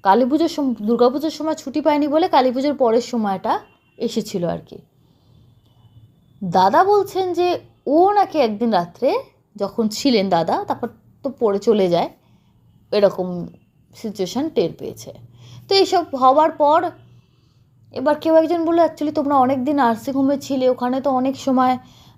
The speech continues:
আহ, অনেকে তো মারাও যায় তো অপারেশন হতে গিয়ে, বা অনেক কিছু কারণে, অনেক অসুখ করে হয়তো আসে, সারে না,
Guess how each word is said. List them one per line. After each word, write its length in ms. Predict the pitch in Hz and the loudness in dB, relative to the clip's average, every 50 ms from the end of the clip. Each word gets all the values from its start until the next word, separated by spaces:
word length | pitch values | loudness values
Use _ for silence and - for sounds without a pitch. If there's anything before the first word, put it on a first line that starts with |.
| - - | -10 -6
আহ, 680 | - 208 202 208 202 202 196 196 196 - - - - - - - | -2 0 2 2 2 2 2 0 -2 -4 -10 -14 -20 -20 -16 -10
অনেকে 300 | - 220 240 247 247 277 | -6 -4 -4 -2 -2 -2
তো 100 | 277 285 | -2 0
মারাও 440 | 254 233 208 190 185 190 202 233 254 | 0 2 2 2 2 2 2 2 2
যায় 220 | 240 254 226 226 233 | 2 2 2 0 0
তো 180 | - 440 494 | -2 0 0
অপারেশন 560 | 403 254 196 185 - 196 196 - - 220 208 | 2 0 0 -2 -4 -6 -8 -6 -6 -4 -4
হতে 260 | 202 196 180 190 180 185 | -4 -6 -6 -8 -8 -8
গিয়ে, 180 | 196 - 294 | -6 -6 -4
বা 80 | 349 427 | -2 0
অনেক 300 | 427 349 277 277 262 269 | 0 2 2 0 -2 -2
কিছু 260 | - 220 220 - 214 | -6 -8 -8 -8 -6
কারণে, 340 | 214 196 170 170 170 175 175 | -4 -4 -2 -2 -4 -4 -6
অনেক 240 | 180 190 196 - - - | -6 -8 -8 -8 -8 -6
অসুখ 280 | 208 202 - - 214 - - | -8 -8 -8 -10 -12 -4 0
করে 240 | 190 185 185 190 | 2 4 4 4
হয়তো 360 | 185 185 180 175 - 175 180 - - - - - - - - - - - - - - - - - - - - - - | 4 2 0 0 -2 -4 -6 -6 -12 -20 -20 -20 -20 -20 -20 -20 -20 -20 -20 -20 -20 -20 -20 -20 -20 -20 -20 -4 0
আসে, 460 | 196 208 208 - - 220 190 180 180 | 2 2 2 0 0 0 0 0 -2
সারে 400 | 175 - - 214 202 190 185 180 | -4 -4 0 2 4 4 4 2
না, 260 | 180 170 165 165 - | 0 -2 -6 -8 -10